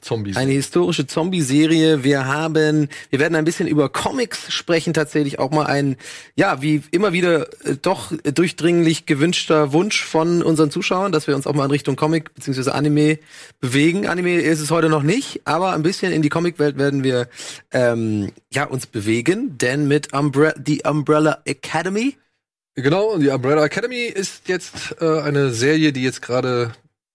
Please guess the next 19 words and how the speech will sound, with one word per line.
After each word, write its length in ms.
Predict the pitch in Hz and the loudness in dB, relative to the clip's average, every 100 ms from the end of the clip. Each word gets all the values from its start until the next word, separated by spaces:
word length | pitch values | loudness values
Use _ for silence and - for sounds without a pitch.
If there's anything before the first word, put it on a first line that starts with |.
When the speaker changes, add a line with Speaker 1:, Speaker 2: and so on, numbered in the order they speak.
| _ | _
Speaker 1:
diesen 200 | 165 185 | -2 -2
Freitag 540 | 156 139 139 107 95 - | 0 0 0 -2 -6 -12
am 80 | 110 | -6
fünfzehnten 640 | - 165 - 110 110 131 | -2 -2 -2 -4 -4 -8
auf 100 | 110 | -4
Speaker 2:
Ja. 220 | 117 104 110 | -2 -2 -2
Speaker 1:
Netflix 480 | 120 175 - 113 - | -2 -4 -4 -8 -6
starten 400 | - 110 117 107 | -2 -2 -2 -2
wird, 260 | 135 156 | -2 -2
basiert 320 | - 113 131 - | -2 0 0 0
auf 220 | 131 - | -4 -6
zwei 260 | - 123 117 | -2 0 0
Comicbüchern. 680 | - 139 139 151 160 156 156 _ _ _ _ - | -2 -2 -2 0 2 0 -2 _ _ _ _ -4
Speaker 2:
Mhm. 340 | 117 120 185 - _ - | -2 0 -2 -4 _ 0
Die 80 | |
Speaker 1:
Kingdom 520 | 143 320 320 185 123 101 - - | 2 2 2 2 -2 -6 -10 -2
ist 280 | 160 143 - | 0 0 0
eine 200 | 147 135 | 0 0
Serie 500 | 117 135 127 120 104 | 0 0 2 0 -2